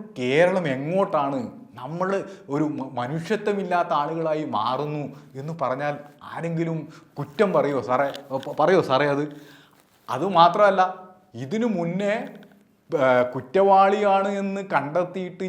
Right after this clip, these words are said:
ജയിലിലടച്ച, ആ, കുഞ്ഞനന്തൻ, നമ്മുടെ ടി പി ചന്ദ്രശേഖരൻ വധക്കേസിലെ കുഞ്ഞനന്തൻ ഉണ്ടല്ലോ സാറേ, ആ കുഞ്ഞനന്തന് മ-, മ-, മരിച്ച, മരിച്ചു കഴിഞ്ഞതിന് ശേഷം വലിയ, ആ, പിന്നെ ഉപചാരപൂർവ്വമായിട്ടുള്ള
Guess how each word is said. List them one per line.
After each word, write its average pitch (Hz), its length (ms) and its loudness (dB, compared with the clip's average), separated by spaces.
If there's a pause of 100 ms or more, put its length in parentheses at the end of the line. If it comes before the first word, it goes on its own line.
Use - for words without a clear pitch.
(140)
ജയിലിലടച്ച, 170 760 0 (600)
ആ, 123 40 6 (280)
കുഞ്ഞനന്തൻ, 151 640 0 (480)
നമ്മുടെ 143 220 0 (120)
ടി 139 100 -4 (120)
പി 196 80 -4 (100)
ചന്ദ്രശേഖരൻ 180 640 0
വധക്കേസിലെ 165 580 2 (160)
കുഞ്ഞനന്തൻ 180 440 0
ഉണ്ടല്ലോ 156 280 0
സാറേ, 113 160 2 (560)
ആ - 20 6 (320)
കുഞ്ഞനന്തന് 175 920 0 (600)
മ-, 139 260 6
മ-, 135 260 4
മരിച്ച, 135 240 0 (420)
മരിച്ചു 135 320 2
കഴിഞ്ഞതിന് 185 420 2
ശേഷം 165 240 0 (300)
വലിയ, 156 260 2 (600)
ആ, 123 40 10 (580)
പിന്നെ 120 220 -6 (140)
ഉപചാരപൂർവ്വമായിട്ടുള്ള 160 1300 6